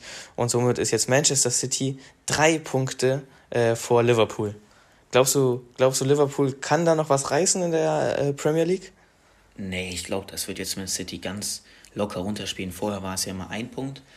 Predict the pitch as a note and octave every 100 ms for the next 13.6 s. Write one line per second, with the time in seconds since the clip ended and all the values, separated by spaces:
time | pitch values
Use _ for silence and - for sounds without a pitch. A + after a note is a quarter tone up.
0 | - _ - A2 A2 G#2 - G2 F#2+ F#2
1 | F#2 G2 F#2+ F#2+ F#2 F2 - F2+ F2+ F2+
2 | G2+ G#2 G2+ A2 G#2+ G2 G2+ - - G2+
3 | G2+ - - - - F2+ G2 G2 F#2+ F#2+
4 | F#2 - G#2 G2 - F2+ - F#2+ F#2 F#2
5 | F2+ G2+ F2+ F#2+ F#2 F#2 F2+ - - F2+
6 | G2 G2+ F#2 F#2+ G2+ F#2 - F#2 F#2+ -
7 | - - - F2+ F#2 F#2+ F2 - - -
8 | - _ - G2+ G#2 - G2 F#2 F#2+ F2+
9 | F2+ - F#2 - G2+ A2 G2 F#2 F#2 F#2
10 | F#2+ - F2+ F2+ - F#2 F2+ F2+ E2+ -
11 | - F2+ - E2+ F#2 F2 E2+ E2+ E2+ -
12 | - - F#2 - F2 F2+ F2+ F2 F2+ E2+
13 | F#2+ F#2 F#2 F2 F#2+ F2